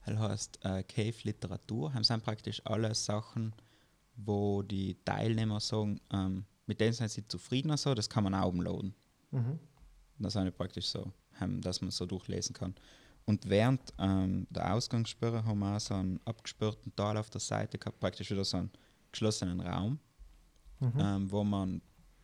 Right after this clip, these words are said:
Speaker 1: einfach so Sachen auch umladen gekannt hat, was man gerade so gemacht hat.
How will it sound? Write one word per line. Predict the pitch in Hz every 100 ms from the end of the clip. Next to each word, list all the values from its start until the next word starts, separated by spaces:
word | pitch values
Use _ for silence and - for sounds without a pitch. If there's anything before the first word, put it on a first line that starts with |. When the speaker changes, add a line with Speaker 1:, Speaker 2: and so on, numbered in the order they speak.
| - -
Speaker 1:
einfach | 98 98 95 -
so | - 92 92
Sachen | - 95 - 90
auch | 90
umladen | 90 90 87 90
gekannt | 87 95 92
hat, | 90 -
was | - -
man | 87
gerade | - -
so | - 78
gemacht | 78 85 - -
hat. | -